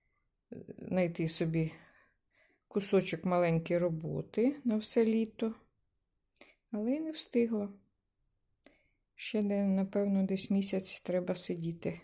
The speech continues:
вишивати. О, ну, теж так вишивала, коли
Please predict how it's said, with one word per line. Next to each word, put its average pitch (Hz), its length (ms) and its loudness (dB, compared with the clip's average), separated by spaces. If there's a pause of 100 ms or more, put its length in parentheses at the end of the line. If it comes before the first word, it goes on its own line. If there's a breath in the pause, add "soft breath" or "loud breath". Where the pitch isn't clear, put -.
вишивати. 165 840 -4 (1400 soft breath)
О, 180 460 -4 (1700 loud breath)
ну, 339 140 -8 (140)
теж 254 240 0
так 175 240 -6
вишивала, 185 720 2
коли 156 380 0